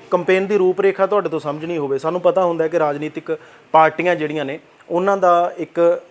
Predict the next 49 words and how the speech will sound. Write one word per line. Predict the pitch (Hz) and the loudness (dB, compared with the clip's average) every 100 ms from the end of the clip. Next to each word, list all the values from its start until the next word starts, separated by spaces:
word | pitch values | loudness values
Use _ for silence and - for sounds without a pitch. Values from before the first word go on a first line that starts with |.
| 143 | 0
ਜਾਹੋ | 151 143 156 | 0 2 0
ਜਲਾਲ | 151 147 160 | 2 2 0
ਆਪਣਾ | 143 - 147 | -2 -2 -2
ਹੀ | 151 | -2
ਹੁੰਦਾ | 139 135 | -6 -6
ਹੈ, | 131 - - - | -8 -10 -20 -14
ਉਹਨਾਂ | 143 170 | -4 -2
ਦਾ | 160 156 | 0 0
ਸੋਸ਼ਲ | - 151 143 156 | 0 -2 0 -4
ਮੀਡੀਆ, | 143 135 165 160 156 - - - - | -2 -6 -2 -2 -2 -6 -20 -16 -4
ਉਹਨਾਂ | 170 180 | 0 4
ਦਾ | 180 | 4
ਲੋਕਾਂ | 170 143 - 151 | 2 0 0 0
ਤੱਕ | 151 - | 0 -2
ਆਪਣੀ | 147 143 156 151 | -4 -2 -4 -2
ਗੱਲ | 143 143 147 156 - | -2 0 -2 -4 -6
ਸੋਸ਼ਲ | 156 147 151 | -8 -6 -6
ਮੀਡੀਆ | 139 151 | -6 -4
ਦੇ | 160 | -2
ਰਾਹੀਂ | 147 143 | -2 -6
ਪਹੁੰਚਾਉਣੀ, | 143 143 135 139 143 147 147 - - 143 | -6 -8 -4 -6 -4 -8 -12 -20 -10 -10
ਹੱਥਾਂ | - 170 | -6 -4
ਦੇ | 165 | -2
ਵਿੱਚ | 151 151 160 156 | -2 -2 -2 0
ਤਰ੍ਹਾਂ | 147 156 | -2 -2
ਤਰ੍ਹਾਂ | 147 151 | -4 -4
ਦੇ | 151 | -6
ਝੰਡੇ, | 147 160 139 135 143 | -6 -6 -4 -4 -4
ਨਾਅਰੇ, | 139 135 175 | -4 -6 -4
ਬਹੁਤ | 170 240 | 0 0
ਕੁਝ | - 180 | 0 -2
ਹੁੰਦਾ | 151 123 104 | 0 -6 -8
ਹੈ, | 95 - - | -10 -18 2
ਉਹ | 196 | 4
ਉਹਨਾਂ | 214 220 | 6 4
ਦੀ | 226 | 2
ਕੰਪੇਨ | 214 180 175 175 180 | 0 0 0 0 2
ਦਾ | 175 | 0
ਇੱਕ | 175 | 0
ਹਿੱਸਾ | 156 151 - 147 | -4 -4 -2 -2
ਹੁੰਦਾ | 117 98 | -4 -14
ਹੈ। | 98 _ - - _ _ | -18 _ -20 -20 _ _
ਤੁਹਾਡੀ | 202 160 135 233 | 4 4 2 0
ਕੰਪੇਨ | - 226 202 196 175 | 2 2 2 0 0
ਕਿਸ | 170 | -4
ਤਰ੍ਹਾਂ | - 143 127 | -2 -6 -6
ਦੀ | 117 | -6
ਹੈ? | 160 | -6
ਕਿਉਂਕਿ | 180 170 196 196 185 | -4 -4 0 0 -2